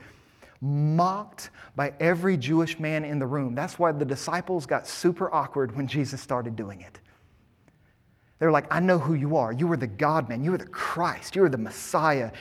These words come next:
and you're gonna wash my feet?" And in that moment, all of a sudden, Jesus gives us a perspective on all the type of work that we can and should do in this world.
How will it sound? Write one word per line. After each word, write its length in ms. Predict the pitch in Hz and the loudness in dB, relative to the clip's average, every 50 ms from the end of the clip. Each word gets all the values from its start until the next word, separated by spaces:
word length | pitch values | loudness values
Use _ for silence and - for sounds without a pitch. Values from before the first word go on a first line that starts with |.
| - - | -12 -6
and 120 | 123 143 135 | -4 -2 0
you're 120 | 147 165 | 0 0
gonna 160 | 156 185 156 | 0 0 -2
wash 400 | 135 131 127 131 160 - - - | 0 0 -2 -2 -4 -10 -10 -8
my 140 | 139 120 117 | -8 -8 -8
feet?" 500 | - - - - 131 139 165 165 - - - - _ _ _ _ _ _ _ _ _ _ _ _ _ _ _ - _ _ - | -10 -12 -8 -6 -6 -4 -6 -8 -12 -16 -20 -20 _ _ _ _ _ _ _ _ _ _ _ _ _ _ _ -20 _ _ -10
And 140 | 127 131 139 | -6 -4 -2
in 160 | 151 160 160 | 0 0 0
that 200 | 147 139 127 104 | 0 -2 -2 -2
moment, 500 | 131 135 139 139 139 127 120 113 113 - | -2 -2 -2 -2 -2 -2 -4 -6 -6 -6
all 120 | 131 131 135 | -6 -6 -4
of 60 | 123 | -6
a 80 | 123 - | -6 -10
sudden, 420 | - - 135 131 131 117 117 113 | -10 -8 -6 -6 -4 -4 -6 -6
Jesus 440 | 104 123 135 139 117 131 117 - - | -4 -2 -2 -2 -2 -4 -8 -8 -6
gives 220 | - 143 127 117 | -4 -4 -4 -4
us 200 | 131 113 - - | -6 -8 -8 -12
a 20 | 110 | -12
perspective 880 | - - - - - - 139 131 131 - - 120 113 104 - - - _ - - - _ _ - - - _ - | -12 -14 -16 -14 -10 -8 -8 -8 -8 -8 -12 -12 -12 -12 -14 -20 -20 _ -20 -20 -20 _ _ -20 -20 -20 _ -8
on 240 | 120 131 131 127 127 - - - - _ | -4 -4 -4 -4 -4 -8 -12 -20 -12 _
all 300 | - 139 151 156 151 139 | 0 2 4 4 4 2
the 120 | 120 131 120 | 0 -2 -8
type 420 | - - - 151 147 143 143 - | -10 -8 -4 -2 -2 -2 -2 -4
of 160 | 123 107 101 | -8 -6 -2
work 320 | 120 143 147 139 131 - - | 0 2 2 2 2 0 -8
that 120 | 131 - | -8 -6
we 140 | 131 139 127 | -4 -4 -4
can 540 | 131 - - - 160 156 156 160 156 151 135 | -6 -8 -10 -8 -6 -4 -4 -2 -4 -4 -4
and 200 | 127 131 127 123 | -6 -6 -8 -8
should 380 | - - - 156 147 135 135 | -8 -8 -4 -4 -2 -2 -2
do 220 | 127 147 151 147 135 | -2 -2 -2 -2 -2
in 240 | - 135 139 135 131 | -2 -4 -4 -2 -2
this 240 | 127 127 123 - - | -2 -4 -6 -8 -6
world. 380 | 139 156 156 143 127 120 110 | -4 -2 -2 -2 -2 -4 -6